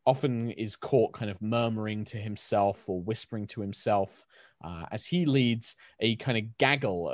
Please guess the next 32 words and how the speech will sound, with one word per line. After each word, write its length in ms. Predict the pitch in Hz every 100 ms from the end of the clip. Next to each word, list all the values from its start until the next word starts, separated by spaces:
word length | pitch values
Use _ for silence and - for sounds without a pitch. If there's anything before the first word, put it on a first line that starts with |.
| 55
uh, 320 | 82 50 50 65 - -
a 60 | 110
ramshackle 840 | 117 131 139 139 139 135 139 123
group 420 | 107 113 123 110 - -
of, 420 | 104 104 101 - _ - - - _
they 100 | 175
don't 120 | 208 254
really 220 | 233 208
look 140 | 185
like 160 | 135 147
a 140 | 123
military 580 | 110 117 156 - 165 147
unit, 360 | 147 170 196 -
but 120 | 117
they 100 | 120
look 160 | 135
like 160 | 113 110
hardened 680 | - 131 127 120 117 107 -
kind 160 | 117
of 120 | 98
mercenaries, 800 | 104 107 98 - 98 69 64 92
all 180 | 107 110
armed 260 | 107 104 98
with 100 | 107
all 80 | 120
sorts 320 | - 117 -
of 100 | 104 -
different 260 | 104 98
weapons 540 | 101 104 120 104 101 101
and 100 | -
armor 440 | 98 101 101 95
and, 260 | 92 92